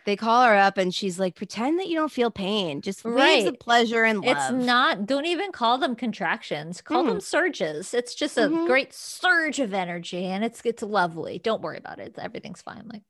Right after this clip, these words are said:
Speaker 2: mm-hmm. It's
Speaker 1: Yeah,
Speaker 2: good
Speaker 1: um,
Speaker 2: advice.
Speaker 1: maybe some meds.
Speaker 2: Yeah,
Speaker 1: Uh,
Speaker 2: get
Speaker 1: but she's
Speaker 2: you
Speaker 1: trying to
Speaker 2: some drugs.
Speaker 1: hypnotize them almost.
Speaker 2: Right,
Speaker 1: Yeah.
Speaker 2: yeah.
Speaker 1: Ugh.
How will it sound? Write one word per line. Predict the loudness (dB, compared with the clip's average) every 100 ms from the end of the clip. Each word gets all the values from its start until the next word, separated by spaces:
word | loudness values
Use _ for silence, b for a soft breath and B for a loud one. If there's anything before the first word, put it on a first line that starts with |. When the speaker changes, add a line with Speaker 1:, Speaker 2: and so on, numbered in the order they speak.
| _ -18
Speaker 2:
mm-hmm. | -16 -18 _ _
It's | -8
Speaker 1:
Yeah, | -6 -4
Speaker 2:
good | -6
Speaker 1:
um, | -6
Speaker 2:
advice. | -4 -2 -2 -6 -14 B B B B B B
Speaker 1:
maybe | -8 -4 -4
some | -4 -2 -2
meds. | -2 -2 -4 -10 -14 B B
Speaker 2:
Yeah, | -18 -8
Speaker 1:
Uh, | 0 2 2
Speaker 2:
get | 0
Speaker 1:
but | -4
she's | -2 0
Speaker 2:
you |
Speaker 1:
trying | 2 4
to | 4
Speaker 2:
some | 4 2
drugs. | 0
Speaker 1:
hypnotize | 0 0
them | -2 -4
almost. | -4 -6 -6 -6
Speaker 2:
Right, | -4 -4 -4 -4
Speaker 1:
Yeah. | -6 -8 -12 -18 _ _ _ _ _ -8
Speaker 2:
yeah. | -6
Speaker 1:
Ugh. | -6